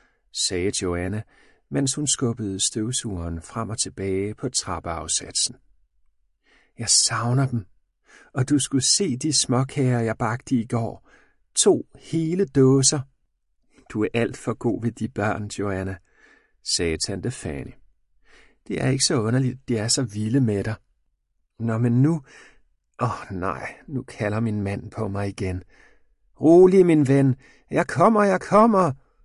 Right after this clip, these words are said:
Hun løb ned i gangen og ind på sit kontor. Der stod onkel Quentin med telefonen i hånden. "Hvad skal jeg gøre?" råbte han nærmest.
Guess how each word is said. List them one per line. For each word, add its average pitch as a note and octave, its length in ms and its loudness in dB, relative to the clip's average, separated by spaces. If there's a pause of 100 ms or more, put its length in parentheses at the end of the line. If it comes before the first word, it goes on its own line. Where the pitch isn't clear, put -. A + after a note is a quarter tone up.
(420)
Hun G#2+ 260 -2
løb A2+ 200 0
ned B2+ 180 4
i G2+ 100 0
gangen A2+ 480 -4
og B2+ 240 -2
ind F#2+ 180 -6
på - 120 -8
sit - 240 -4
kontor. - 640 -4 (920)
Der - 220 -4
stod - 420 -4
onkel F2+ 360 -10 (120)
Quentin B2 440 0 (320)
med C3 100 0
telefonen G#2+ 760 -2
i B2+ 100 4
hånden. F2 360 -4 (1000)
"Hvad C3+ 200 -4
skal - 220 2
jeg D3 160 0
gøre?" D#3 580 2 (460)
råbte F#2 460 -4
han A2 120 -2
nærmest. D#2+ 640 -4